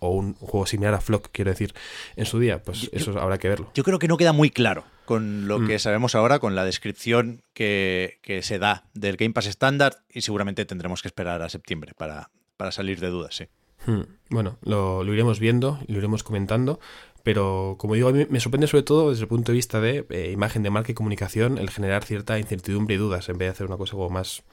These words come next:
Speaker 1: clara o anunciada con el tiempo para que la gente se pueda, bueno, pues simplemente preparar, pero en el fondo creo que es una cosa que iremos viendo poco a poco y que estos meses nos acaba-, nos acabaremos de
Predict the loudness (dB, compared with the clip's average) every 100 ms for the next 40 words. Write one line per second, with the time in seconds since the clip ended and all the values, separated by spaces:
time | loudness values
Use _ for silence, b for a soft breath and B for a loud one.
0 | B B B B 0 2 4 4 4 0
1 | -2 0 0 2 0 0 -2 -2 -4 -4
2 | -6 -6 -2 -2 -2 -6 -8 -10 -8 -2
3 | 0 0 0 2 2 2 0 -2 -8 -6
4 | -4 2 4 4 0 -6 -4 -4 -2 -2
5 | -2 -4 -6 -8 -6 -6 -4 -2 0 0
6 | -2 -2 -2 -2 -2 -2 -4 -6 -6 -6
7 | -6 -8 -8 -6 -6 -6 -10 -6 -4 0
8 | 0 0